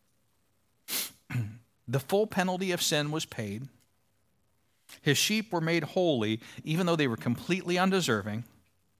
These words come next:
That's grace. That's the grace of God,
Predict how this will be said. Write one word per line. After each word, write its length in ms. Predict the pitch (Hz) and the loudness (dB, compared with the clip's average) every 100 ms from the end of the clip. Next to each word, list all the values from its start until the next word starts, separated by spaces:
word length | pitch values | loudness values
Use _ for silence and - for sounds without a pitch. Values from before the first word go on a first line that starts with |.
| _ _ _ _ _ _ _ _ _ _ _ _ _ _ _ _ - | _ _ _ _ _ _ _ _ _ _ _ _ _ _ _ _ -4
That's 240 | 139 - | -2 -2
grace. 500 | - 123 92 - - - _ - | 0 -2 -2 -6 -8 -10 _ 2
That's 200 | 151 - | 4 4
the 80 | 123 | 2
grace 260 | 123 120 123 | 0 -2 -2
of 100 | 110 | -4
God, 260 | 233 - | -6 -6